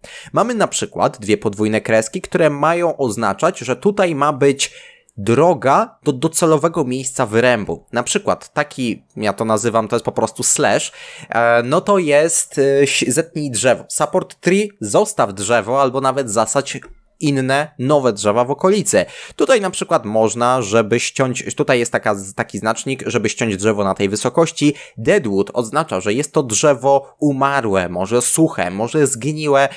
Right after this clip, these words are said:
najprawdopodobniej przeznaczone również do wycinki. No i oczywiście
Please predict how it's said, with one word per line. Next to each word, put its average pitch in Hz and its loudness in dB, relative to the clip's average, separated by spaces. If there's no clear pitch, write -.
najprawdopodobniej 123 0
przeznaczone 110 -2
również 117 2
do 101 2
wycinki. 139 0
No 196 2
i 220 4
oczywiście 139 0